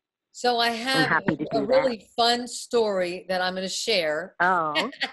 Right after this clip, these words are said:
Speaker 1: <laughs>
Speaker 2: okay.
Speaker 1: And Minx has
Speaker 2: And I
Speaker 1: an
Speaker 2: still have time,
Speaker 1: amazing
Speaker 2: so I'm good.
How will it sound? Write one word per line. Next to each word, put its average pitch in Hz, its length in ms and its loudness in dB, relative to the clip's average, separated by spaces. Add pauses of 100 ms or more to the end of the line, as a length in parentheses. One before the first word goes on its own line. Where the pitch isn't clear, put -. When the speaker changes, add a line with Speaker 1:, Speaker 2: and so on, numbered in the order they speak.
Speaker 1:
<laughs> - 320 -6
Speaker 2:
okay. 156 380 -2
Speaker 1:
And 262 360 2
Minx 302 360 -4
has 254 100 -6
Speaker 2:
And 220 80 4
I 240 60 4
Speaker 1:
an - 80 -2
Speaker 2:
still 262 160 2
have 226 240 2
time, 185 180 2
Speaker 1:
amazing 139 220 -6
Speaker 2:
so 165 100 2
I'm 190 180 -2
good. 170 280 -6